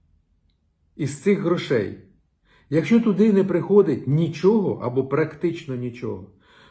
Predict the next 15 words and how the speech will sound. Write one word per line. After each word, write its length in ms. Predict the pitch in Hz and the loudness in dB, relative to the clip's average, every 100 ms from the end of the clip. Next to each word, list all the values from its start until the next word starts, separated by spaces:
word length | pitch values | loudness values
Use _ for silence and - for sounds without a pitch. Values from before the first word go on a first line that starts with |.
| _ | _
то 500 | 151 147 131 120 - - | 2 4 4 0 -4 -6
такі 400 | - 147 151 160 | -4 -4 -2 -2
рішення 680 | 147 214 - 180 127 107 98 - _ _ _ _ _ _ _ _ _ _ _ _ - | 2 2 2 -2 -4 -6 -10 -18 _ _ _ _ _ _ _ _ _ _ _ _ -10
є 320 | 117 170 165 | 0 4 4
чим 400 | - 185 214 196 | 2 4 4 4
завгодно, 840 | 147 151 131 120 123 - 98 98 - _ _ _ _ _ _ _ 113 | 4 2 2 0 -2 -2 -8 -14 -16 _ _ _ _ _ _ _ 0
будь-якою 680 | 190 147 165 - 160 143 | 0 2 0 0 0 0
стратегією, 840 | - 143 135 131 107 110 104 104 - | -2 -6 -4 -4 -4 -6 -10 -12 -12
але 420 | 127 143 151 143 139 | -4 -2 -2 -4 -2
не 480 | 139 156 180 202 202 | 0 2 0 -4 -8
стратегією 1080 | - 156 135 - 143 147 160 151 139 135 135 - _ _ | -10 -4 -4 -2 -4 -4 -6 -6 -6 -8 -10 -18 _ _
розвитку. 760 | 135 123 127 110 104 101 - 117 - _ _ _ _ _ _ 156 | -4 0 2 2 -4 -10 -14 -20 -20 _ _ _ _ _ _ -10
Оце 160 | 240 | -4
моя 180 | 190 143 | -2 -2
думка. 420 | 120 107 104 101 | -2 -4 -6 -10